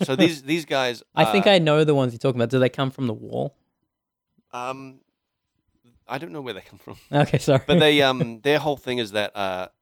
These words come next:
Speaker 1: when they're not moving, they're not making any sound,
Speaker 2: Mm.
Speaker 1: so you can't see them in your,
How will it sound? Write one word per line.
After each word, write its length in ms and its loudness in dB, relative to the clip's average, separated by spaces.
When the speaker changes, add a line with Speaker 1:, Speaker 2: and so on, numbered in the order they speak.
Speaker 1:
when 220 -8
they're 100 -4
not 220 -4
moving, 680 -8
they're 120 -8
not 200 -8
making 300 -14
any 140 -16
sound, 460 -18
Speaker 2:
Mm. 180 -8
Speaker 1:
so 120 -16
you 140 -12
can't 320 -12
see 180 -14
them 180 -14
in 100 -16
your, 420 -14